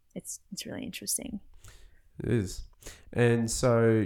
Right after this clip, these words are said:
Speaker 2: yeah, that's basically kind of what happened yesterday. All that, all that sort of summed up. I had some of those realizations about myself,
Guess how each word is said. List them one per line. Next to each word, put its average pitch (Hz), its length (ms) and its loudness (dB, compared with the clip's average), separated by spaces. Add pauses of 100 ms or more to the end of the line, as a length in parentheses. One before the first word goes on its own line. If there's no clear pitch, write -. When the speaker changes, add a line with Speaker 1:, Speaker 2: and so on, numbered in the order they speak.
Speaker 2:
yeah, 165 160 8
that's 139 180 6
basically 127 720 4
kind 127 280 8
of 110 60 6
what 113 100 10
happened 110 280 4
yesterday. 104 520 2 (120)
All 110 220 4
that, 104 340 8
all 117 220 6
that 113 200 8
sort 110 160 6
of 101 100 4
summed 101 360 2
up. 104 240 6
I 101 100 6
had 104 240 4
some 107 200 2
of 98 100 -2
those 101 400 4
realizations 98 800 6
about 92 520 4 (140)
myself, 101 960 2